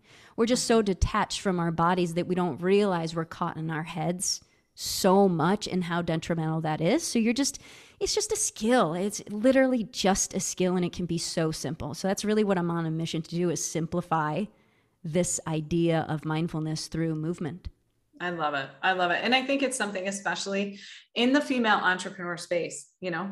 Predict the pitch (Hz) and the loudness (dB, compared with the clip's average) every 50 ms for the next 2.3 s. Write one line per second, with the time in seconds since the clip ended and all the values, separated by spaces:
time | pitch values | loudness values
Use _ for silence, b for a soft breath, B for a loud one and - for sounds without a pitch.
0 | - - 220 214 214 247 233 233 214 220 214 196 190 185 180 165 156 160 180 185 | -2 0 0 2 4 4 2 2 2 2 4 4 4 2 2 -2 -6 -6 -4 -2
1 | 190 196 190 190 185 180 - - - - 185 180 175 175 170 175 170 165 170 170 | -2 -2 -2 -2 -4 -8 -8 -10 -6 -6 -4 -4 -4 -4 -6 -8 -8 -6 -4 -2
2 | 160 147 - - - - | -2 -2 -2 -6 -12 -12